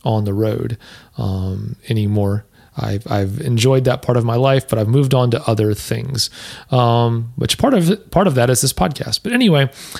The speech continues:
um, but I played a gig, um, with an old friend. Um, she asked me to come play a show, um, a f-, about four or five hours away. So we, we did, like, old school stuff, which, um, was, I mean, we, we jumped in a car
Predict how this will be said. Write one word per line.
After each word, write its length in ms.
um, 340
but 140
I 20
played 240
a 60
gig, 360
um, 160
with 120
an 80
old 240
friend. 420
Um, 320
she 180
asked 200
me 100
to 80
come 240
play 380
a 80
show, 580
um, 760
a 20
f-, 140
about 320
four 200
or 40
five 200
hours 320
away. 380
So 160
we, 240
we 120
did, 180
like, 220
old 200
school 260
stuff, 420
which, 280
um, 240
was, 200
I 40
mean, 160
we, 140
we 140
jumped 240
in 60
a 60
car 540